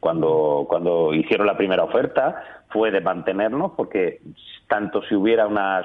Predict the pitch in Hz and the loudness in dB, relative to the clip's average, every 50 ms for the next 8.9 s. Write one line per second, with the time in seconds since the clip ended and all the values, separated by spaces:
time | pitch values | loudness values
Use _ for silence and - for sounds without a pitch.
0 | - - 101 101 101 92 92 82 - - - - - - - _ _ - 87 - | -2 -2 0 2 2 2 2 0 0 -4 -12 -18 -20 -20 -20 _ _ -8 -2 -2
1 | 90 87 85 82 82 80 82 87 - - 104 117 117 - - 95 104 104 - - | 0 0 2 0 0 0 0 -2 -2 0 -2 -2 -2 -2 -4 -2 -2 -2 -2 -2
2 | 101 - - - - 101 85 101 110 110 110 107 110 110 110 104 95 92 90 - | -4 -4 -4 -4 -4 0 0 2 2 2 2 0 0 0 -2 -2 0 -2 -2 0
3 | 123 131 135 - 104 92 - - - 110 101 98 92 92 - 110 117 117 120 120 | 0 -2 0 0 -2 -2 -2 -4 -6 -4 -2 -2 -2 -2 0 -2 -2 0 -2 -4
4 | 120 - - _ - 104 104 101 92 - - 95 - - 85 82 82 78 76 - | -4 -6 -4 _ -2 -2 -2 -2 -6 -4 -4 -4 -2 -2 -8 -6 -6 -8 -8 -8
5 | - 85 80 80 78 76 - _ _ - _ _ _ _ 92 98 107 110 104 101 | -6 -4 -2 -2 -2 -2 -6 _ _ -20 _ _ _ _ -2 0 2 2 2 2
6 | 92 95 104 110 117 113 101 82 - - - - - 85 78 90 85 82 80 85 | 2 2 2 2 4 2 2 0 0 -2 -4 -6 -6 -4 -2 -2 -4 -2 -4 -4
7 | 78 - - 101 101 104 95 90 82 82 80 - 95 92 - 101 95 98 - - | -6 -2 0 0 2 2 2 0 -2 -2 -2 -2 -2 -2 0 0 -2 0 0 -2
8 | 104 95 107 117 120 117 127 147 156 156 - - 92 92 90 87 85 85 | -2 0 0 -2 -2 0 0 0 0 0 -4 -8 -8 -8 -8 -10 -12 -16